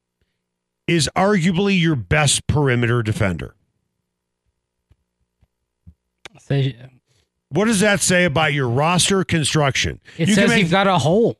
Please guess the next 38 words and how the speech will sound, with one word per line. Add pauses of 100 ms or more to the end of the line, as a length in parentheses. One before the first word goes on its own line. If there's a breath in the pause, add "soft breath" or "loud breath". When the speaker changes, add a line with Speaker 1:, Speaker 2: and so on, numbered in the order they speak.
(120)
Speaker 2:
eh, (100)
that
you've,
you've (160)
committed
a
hole
in
your
roster
building. (300)
Speaker 1:
Right. (220)
And
I
understand
Dozier
is
injured.
I
get
that. (2250)
And
you
can
make
the
case
if
you
want
to.
Austin
Rivers
is
a
better
perimeter
defender.